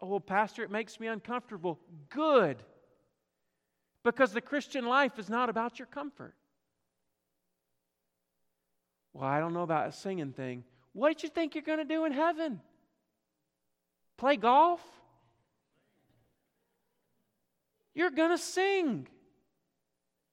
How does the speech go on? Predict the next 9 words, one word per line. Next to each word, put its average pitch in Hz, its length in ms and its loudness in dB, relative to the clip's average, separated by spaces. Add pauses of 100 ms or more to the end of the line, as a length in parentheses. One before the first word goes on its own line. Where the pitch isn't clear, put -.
(920)
For 240 100 0
how 311 240 8
long? 330 440 6 (220)
Ever. 294 580 6 (360)
<laughs> - 1200 -18
Get 311 260 4
used 349 440 2
to 294 200 2
it. 139 140 0